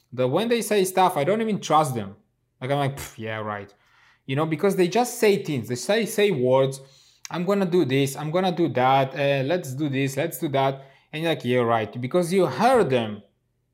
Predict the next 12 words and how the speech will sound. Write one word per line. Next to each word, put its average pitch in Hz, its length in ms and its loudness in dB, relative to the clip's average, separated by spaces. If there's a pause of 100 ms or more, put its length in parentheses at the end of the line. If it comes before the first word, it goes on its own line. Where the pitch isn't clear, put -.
(160)
saying 233 540 -4
things 208 260 -2
like 139 160 0
that 147 240 4
for, 151 160 -4
like, 131 160 -2
twenty, 160 280 -2
thirty 151 280 2
times 139 340 0
in 120 120 -4
the 113 80 -6
past, 139 400 2